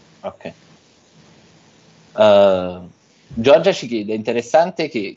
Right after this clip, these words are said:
come per ogni caso riportato, si è fatto l'esempio del cane, anche se ho personalmente notato che molti dei comportamenti inter- e intraspecifici siano riconducibili anche alla famiglia dei felidi.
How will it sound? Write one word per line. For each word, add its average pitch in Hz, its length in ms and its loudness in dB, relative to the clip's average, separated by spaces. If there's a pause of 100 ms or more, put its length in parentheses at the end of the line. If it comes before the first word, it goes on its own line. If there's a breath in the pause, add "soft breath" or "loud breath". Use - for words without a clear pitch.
come 117 280 -6
per 123 140 -2
ogni 180 300 0
caso 135 320 -4
riportato, 123 540 -6
si 147 120 -8
è 170 60 -6
fatto 117 240 -4
l'esempio 123 400 -6
del 107 180 -6
cane, 107 400 -8
anche 143 300 -2
se 131 100 -4
ho 117 80 -2
personalmente 123 680 -2
notato 107 420 -4
che 107 100 -2
molti 156 280 -2
dei 151 80 2
comportamenti 110 1040 -4
inter- 156 640 0
e 107 180 2
intraspecifici 117 1000 -2
siano 131 320 0
riconducibili 113 640 -2
anche 123 180 0
alla 107 140 -2
famiglia 107 320 -4
dei 98 120 -6
felidi. 92 500 -10